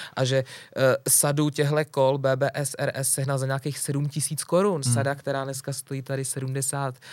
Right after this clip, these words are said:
Speaker 1: eh, šedesát tisíc,
Speaker 2: No.
Speaker 1: neuvěřitelný. Prostě krásně to reflektuje dobu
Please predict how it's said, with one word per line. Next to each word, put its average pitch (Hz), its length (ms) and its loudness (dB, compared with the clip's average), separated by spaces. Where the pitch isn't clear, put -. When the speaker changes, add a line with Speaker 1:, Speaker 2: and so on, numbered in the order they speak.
Speaker 1:
eh, 127 180 0
šedesát 139 580 2
tisíc, 165 500 -8
Speaker 2:
No. 135 100 -6
Speaker 1:
neuvěřitelný. 131 640 -4
Prostě 131 380 -6
krásně 147 400 0
to 156 80 -6
reflektuje 156 480 -2
dobu 143 280 -4